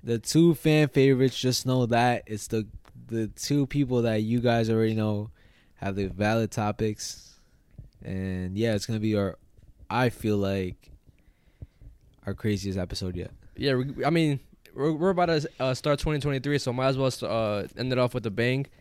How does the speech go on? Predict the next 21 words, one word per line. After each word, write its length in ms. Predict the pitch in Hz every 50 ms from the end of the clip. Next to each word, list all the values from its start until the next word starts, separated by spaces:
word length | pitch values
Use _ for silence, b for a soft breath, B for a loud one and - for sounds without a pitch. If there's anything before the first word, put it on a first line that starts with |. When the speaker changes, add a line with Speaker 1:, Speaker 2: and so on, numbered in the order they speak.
| b
Speaker 2:
end 180 | - 110 123 123
off 320 | 127 131 131 110 - - _
twenty 240 | - - 147 143 127
twenty-two 420 | - 143 131 123 - - 147 139
with 180 | 135 143 - 135
a 40 |
bang, 300 | 123 131 131 135 143 143 135
'cause 500 | - 135 117 113 110 104 101 - - B B B B B B B B B -
we 80 | 131
started 300 | 127 - 160 151 156 156
off, 480 | 151 139 - - - - - - - - -
you 80 | 139
know, 320 | 127 123 117 113 117 113 - b b b b b b b -
Speaker 1:
Twenty 380 | - - 135 135 147 151 151
twenty-two 720 | 135 - - 147 143 139 131 - - - - 170 160 147
strong 500 | - - - - 160 165 160 160 156 147
as 200 | 135 120 - -
fuck. 400 | - - 151 165 165 151 135 120 -
Speaker 2:
Yeah, 360 | 123 135 135 135 131 127 120
bro. 340 | 107 113 117 117 117 120 117
But 400 | - 120 117 117 113 104 -